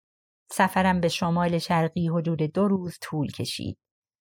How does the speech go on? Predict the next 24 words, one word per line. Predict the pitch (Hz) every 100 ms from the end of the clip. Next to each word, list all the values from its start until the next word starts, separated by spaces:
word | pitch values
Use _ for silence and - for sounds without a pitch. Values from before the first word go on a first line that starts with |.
| _ _ _ _ _ _ _ _ -
با | 294
لباسهای | 277 269 269 262 277 262
معمولی | 240 190 - 185 175 190 196
از | 175 160
زمستان | 165 175 175 - 214 208
معتدل | 208 202 190 190 185 196
شانگهای | 208 - 202 196 196 - 202 208 214 220 _ _ -
وارد | 160 180 165 170 175
شمال | - 160 170 170 175
شرقی | - 160 156 160 165 165
پوشیده | - 160 165 151
از | 147 151
برف | 185 196 196 -
و | 180
یخبندان | 160 165 - 160 156 151
شدم. | 117 - 117 123 - _ _ _ _ _ _ _ _ _ _ _ _ _ -
اقامتم | 285 269 277 311 269 214
در | 175 170
هاربین | 165 175 156 190 202 208
تنها | - 170 170 175
دو | 175 240
ساعت | - 156 - 156 -
طول | 160 139
کشید | - 143 - 131 -